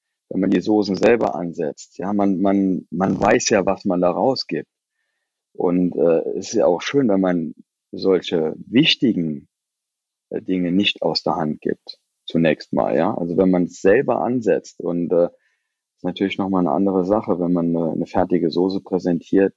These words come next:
äh, bekommt, dann kann man da natürlich auch dran etwas verändern, wenn etwas zu verändern ist. Aber, ähm, so, wenn man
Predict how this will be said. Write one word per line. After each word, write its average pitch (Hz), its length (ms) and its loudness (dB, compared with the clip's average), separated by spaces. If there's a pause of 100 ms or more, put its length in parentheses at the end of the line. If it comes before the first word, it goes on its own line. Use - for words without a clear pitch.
(100)
äh, 90 140 -2
bekommt, 98 600 -4
dann 87 360 -4
kann 117 200 -8
man 92 140 0
da 85 140 0
natürlich 87 540 -2
auch 101 280 2
dran 82 260 -6 (120)
etwas - 500 -4
verändern, 92 640 2
wenn 90 200 2
etwas 87 320 -4
zu - 120 -4 (340)
verändern 76 400 -2
ist. - 260 0 (600)
Aber, 90 800 2
ähm, 85 220 -8 (840)
so, 95 320 0
wenn 90 140 -2
man 90 360 -4